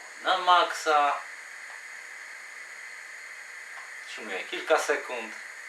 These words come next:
i jadę z nim do końca. Całość trwa może te dziesięć piętnaście sekund.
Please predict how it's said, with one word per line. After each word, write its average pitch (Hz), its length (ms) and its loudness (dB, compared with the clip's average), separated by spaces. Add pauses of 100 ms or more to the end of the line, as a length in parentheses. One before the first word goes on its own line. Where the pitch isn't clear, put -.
(3750)
i 113 120 -6
jadę 98 140 -6
z 95 220 -10
nim - 200 -12 (680)
do 120 120 -2
końca. - 380 2 (400)
Całość - 220 2
trwa - 160 -6
może - 280 -6
te - 120 -10
dziesięć - 320 -6
piętnaście - 460 -8
sekund. 160 480 2